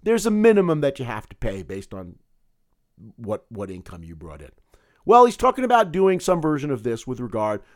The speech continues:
to the biggest corporations in the world. In fact, the White House wants to oppose a fifty, they'll love this, a fifteen percent minimum tax on what's kno-, what's known as book income. Book income, this is the part you'll love,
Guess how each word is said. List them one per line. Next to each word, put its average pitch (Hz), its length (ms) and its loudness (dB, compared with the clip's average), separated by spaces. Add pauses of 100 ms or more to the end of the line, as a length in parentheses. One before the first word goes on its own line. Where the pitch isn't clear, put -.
(120)
to 147 100 -4
the 135 100 -2
biggest 147 360 -4
corporations 98 800 -8 (120)
in 98 100 -12
the 101 60 -10
world. - 320 -18 (1200)
In 123 100 -6
fact, 220 360 6
the 175 60 2
White 190 220 4
House 180 260 2
wants 175 220 -2
to 175 100 0
oppose 165 400 2
a 139 80 -4
fifty, 233 540 -4
they'll 170 200 4
love 160 220 4
this, 101 300 -8
a 147 80 -4
fifteen 262 520 -4
percent 185 380 -2
minimum 170 360 0
tax 127 380 -6
on 135 160 -6
what's 147 240 -4
kno-, 156 240 -4
what's 147 280 -2
known 170 260 0
as 147 240 -4
book 104 540 4
income. 92 460 -14 (720)
Book 226 360 10
income, 127 520 -2
this 160 120 -6
is 175 120 -10
the 147 60 -16
part 139 260 0
you'll 113 80 -8
love, 95 260 -10